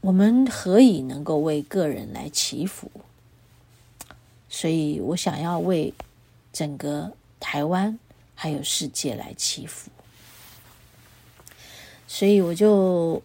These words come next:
问了一个问题，我就拿那个杯，然后我就问伏羲氏先帝，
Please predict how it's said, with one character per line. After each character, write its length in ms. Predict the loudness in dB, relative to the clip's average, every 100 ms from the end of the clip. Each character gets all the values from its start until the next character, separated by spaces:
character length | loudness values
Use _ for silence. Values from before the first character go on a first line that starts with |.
| 4
问 180 | 6
了 100 | 6
一 60 | 2
个 120 | -2
问 240 | -4 -4 -6
题， 200 | -8 -6
我 100 | -4
就 120 | -2
拿 280 | -2 -4 -2
那 140 | -2
个 160 | -4 -8 _
杯， 460 | 0 2 4 2 -2 _ _ _ _ _
然 140 | -8 -6
后 80 | -4
我 120 | -6
就 300 | -6 -6 -4
问 280 | -4 -6 -10
伏 240 | -14 -12
羲 260 | -10 -8 -8
氏 300 | -8 -8 -8
先 380 | -6 -4 -4 -4
帝， 220 | -4 -4